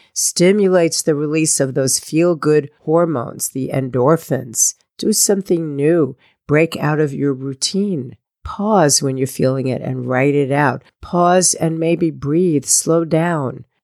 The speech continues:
Maybe meditate for five minutes.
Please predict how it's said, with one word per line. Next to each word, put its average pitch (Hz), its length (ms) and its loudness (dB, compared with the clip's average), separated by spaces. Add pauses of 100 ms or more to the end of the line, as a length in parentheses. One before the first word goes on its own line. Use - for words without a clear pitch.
Maybe 147 320 -2
meditate 147 760 0
for - 180 -10
five 165 720 0
minutes. 156 640 0